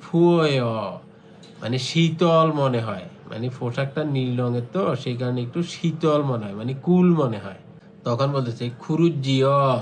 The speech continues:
তাই, খুরিগু এবং ইল হালতেনুন,"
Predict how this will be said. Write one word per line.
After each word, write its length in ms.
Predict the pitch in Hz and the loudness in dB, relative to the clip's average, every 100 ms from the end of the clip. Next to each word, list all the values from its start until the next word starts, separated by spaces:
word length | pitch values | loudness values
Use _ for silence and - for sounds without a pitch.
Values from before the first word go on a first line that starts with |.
| - - | -4 -4
তাই, 720 | 117 135 147 156 147 113 95 - | 0 2 2 2 2 -2 -6 -10
খুরিগু 1040 | 139 135 135 131 151 160 160 156 143 107 - - | -4 -2 0 0 2 4 4 4 2 -2 -6 -6
এবং 840 | 127 139 139 120 117 123 147 190 180 - - - - - - 170 | -2 0 0 0 0 0 0 0 -6 -20 -20 -20 -20 -20 -10 -2
ইল 280 | 196 208 | 0 2
হালতেনুন," 1040 | 170 135 131 120 127 123 131 139 139 123 | 2 0 -2 -4 -4 -2 -2 0 0 -2